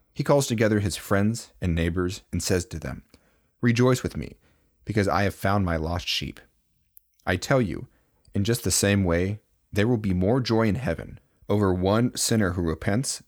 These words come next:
than over ninety-nine righteous people who have no need of repentance. Or what woman, having ten coins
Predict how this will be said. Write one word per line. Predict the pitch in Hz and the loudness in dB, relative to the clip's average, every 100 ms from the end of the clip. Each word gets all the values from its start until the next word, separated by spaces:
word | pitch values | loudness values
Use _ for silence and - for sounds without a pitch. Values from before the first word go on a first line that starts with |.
| - | -2
than | 107 | 0
over | 104 98 92 | 2 2 2
ninety-nine | 95 101 92 95 95 92 | 2 2 2 2 2 0
righteous | 92 101 92 | 0 0 0
people | - 82 78 78 - _ | -6 -8 -8 -12 -14 _
who | 104 | -2
have | 104 90 | 0 2
no | 90 104 | 2 2
need | 95 78 - - | 2 -2 -8 -8
of | 92 | -6
repentance. | 85 73 85 76 - - - _ _ _ _ _ _ _ _ _ _ _ | -4 -4 -6 -6 -12 -16 -18 _ _ _ _ _ _ _ _ _ _ _
Or | 120 | 2
what | 123 156 | 4 4
woman, | 117 120 90 82 | 4 4 4 2
having | 101 101 92 | 0 2 2
ten | - 110 | 2 2
coins | - 127 113 57 - - | 2 0 0 -2 -10 -12